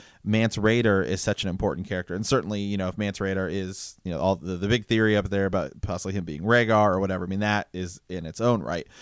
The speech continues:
But just simply, you have Mance Rayder, who is someone who is king beyond the wall, and he wants to, he is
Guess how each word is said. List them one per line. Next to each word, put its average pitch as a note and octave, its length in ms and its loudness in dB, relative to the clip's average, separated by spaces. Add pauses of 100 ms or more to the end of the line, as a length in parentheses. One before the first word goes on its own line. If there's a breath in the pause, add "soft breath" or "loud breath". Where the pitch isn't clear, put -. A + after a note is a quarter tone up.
(160 loud breath)
But B2 100 8
just B2 180 2
simply, B2 340 2
you G#2+ 200 2
have G2+ 360 4 (300 loud breath)
Mance A#2 320 2
Rayder, A2+ 540 2
who G#2 280 4
is F#2+ 340 2
someone G2 440 0
who G2 240 -4
is F2+ 220 -4
king A#2+ 320 -2
beyond G#2+ 280 2
the G2 40 -2
wall, F#2 440 -2
and F#2+ 180 -4
he B2 760 -2
wants G#2+ 480 0
to, G2 500 -2
he B2+ 360 -6
is F#2+ 280 -4